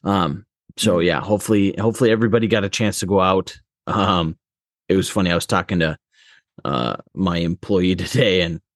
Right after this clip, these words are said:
Speaker 1: he said, "Oh, it's, it's voting day tomorrow." And I said, "Yeah, yeah." And he goes, "You have to give me time off to vote."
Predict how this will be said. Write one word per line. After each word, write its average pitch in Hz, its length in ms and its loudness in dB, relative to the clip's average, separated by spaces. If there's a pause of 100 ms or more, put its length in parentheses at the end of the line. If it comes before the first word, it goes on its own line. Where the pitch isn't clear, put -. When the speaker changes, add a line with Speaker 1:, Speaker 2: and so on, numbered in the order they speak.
(500)
Speaker 1:
he - 80 -10
said, 90 200 -6
"Oh, 160 280 4
it's, 117 260 -2
it's 104 200 -4
voting 139 340 2
day 113 140 4
tomorrow." 98 360 2
And 87 80 0
I 85 60 -2
said, 90 200 -6
"Yeah, 123 540 0 (260)
yeah." 104 360 -10
And 95 180 -12 (880)
he 95 100 0
goes, 90 260 0
"You 123 120 4
have 123 300 0
to 104 100 -2
give 110 140 0
me 107 100 2
time 98 300 -2
off 107 220 -2
to 85 120 -6
vote." 87 520 -2